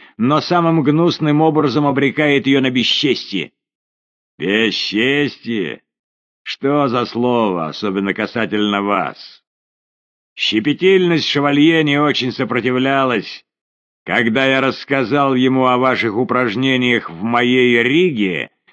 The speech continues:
с бонапартийским шпионом, которого вы выдали за слугу, а также, что я встретил вас на берегу, где, раздевшись до нога, вы самым бесстыдным образом пытались соблазнить двоих моих людей.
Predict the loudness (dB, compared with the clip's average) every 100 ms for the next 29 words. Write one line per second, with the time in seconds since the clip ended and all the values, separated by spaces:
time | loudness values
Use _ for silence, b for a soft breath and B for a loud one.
0 | b -14 -8 0 2 2 2 0 0 0
1 | 0 -4 -2 0 0 -2 0 2 4 2
2 | 2 0 -2 -4 -2 0 2 2 0 2
3 | 2 2 0 2 0 0 0 -4 -4 0
4 | 0 2 4 2 -2 _ _ _ _ _
5 | _ _ _ -6 -2 -2 0 -2 0 -4
6 | -2 0 0 -2 -2 0 2 0 2 0
7 | -2 -2 0 2 2 4 2 2 0 0
8 | -2 0 -2 -2 -2 -4 -2 -2 -2 0
9 | 0 0 -2 -4 -12 b b b -2 0
10 | 2 2 2 2 2 2 0 0 -6 0
11 | 2 2 2 2 2 2 0 0 0 0
12 | -2 -2 -2 -2 -4 -4 0 0 0 -2
13 | -2 -2 -2 -2 0 0 0 -2 -4 -2
14 | -2 -2 -2 -2 -2 -2 -4